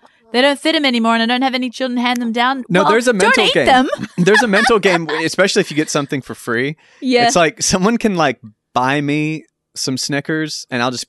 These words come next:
Speaker 2: and, and I'm almost, like, stronger to be like, "You know what? No, thank you." But if somebody's like, uh,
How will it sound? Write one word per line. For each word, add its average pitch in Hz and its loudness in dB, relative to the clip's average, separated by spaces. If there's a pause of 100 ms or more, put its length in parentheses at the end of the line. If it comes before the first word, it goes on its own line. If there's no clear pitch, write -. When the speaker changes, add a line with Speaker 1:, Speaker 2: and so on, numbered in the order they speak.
(160)
Speaker 2:
and, 131 -6
and 131 -2
I'm 143 -2
almost, 147 -4
like, 120 -2
stronger 123 -2
to 113 -6
be 120 -2
like, 117 0
"You 165 -4
know 160 -2
what? 139 -4
No, 127 -4
thank 120 -8
you." 104 -12 (280)
But 131 -12
if - -14
somebody's 160 -4
like, 120 -4
uh, 107 -8